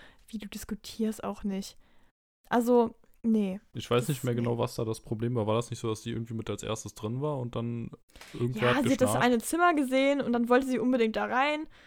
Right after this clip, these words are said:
Speaker 1: Bester Ausblick. Und dann hat sie einfach gesagt, „Nein, ich geh da nicht weg.“ Und alle anderen, sag mal, das ist doch eine Sache, die wir alle gemeinsam regeln. Also, ne?
Speaker 2: Ja, aber ich hab's auch nicht verstanden, so warum nicht wer zuerst drin war, bleibt da. Also, also da hab ich, da war ich an sich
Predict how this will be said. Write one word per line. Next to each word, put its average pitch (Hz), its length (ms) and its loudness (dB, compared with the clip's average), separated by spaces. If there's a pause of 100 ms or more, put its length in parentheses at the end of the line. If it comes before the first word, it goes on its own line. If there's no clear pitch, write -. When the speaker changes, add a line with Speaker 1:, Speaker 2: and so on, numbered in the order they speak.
(180)
Speaker 1:
Bester 233 340 -2
Ausblick. 269 600 0
Und 233 120 -2
dann 240 100 2
hat 277 160 -4
sie 254 140 -4
einfach 247 180 -2
gesagt, 240 320 0
„Nein, 233 420 0
ich - 180 -6
geh 226 80 -6
da 220 120 -2
nicht 220 180 -4
weg.“ 226 180 -4
Und 214 100 -6
alle 214 180 -4
anderen, 214 240 0
sag 214 140 -2
mal, 202 520 -2 (440)
das 190 160 -12
ist - 120 -12
doch 202 60 -6
eine 202 120 -2
Sache, 214 180 -4
die 208 140 -4
wir 208 100 -6
alle 269 280 0
gemeinsam 233 440 -2
regeln. 196 360 -6
Also, 196 320 -4
ne? 226 220 -6
Speaker 2:
Ja, 98 120 -6
aber 104 100 -4
ich 101 100 -10
hab's - 140 -10
auch 92 80 -8
nicht 104 120 -6
verstanden, 113 400 -4
so 107 160 -4
warum 104 380 -2
nicht 110 220 -6
wer 101 100 -4
zuerst 104 400 -8
drin 110 140 -8
war, 107 200 -4
bleibt 113 300 -10
da. 101 200 -12 (160)
Also, 98 380 -10 (800)
also 98 200 -2
da 110 180 4
hab 202 100 0
ich, 202 100 -4 (120)
da 156 180 -4
war 185 180 -4
ich - 140 -10
an 147 260 -6
sich 143 200 -8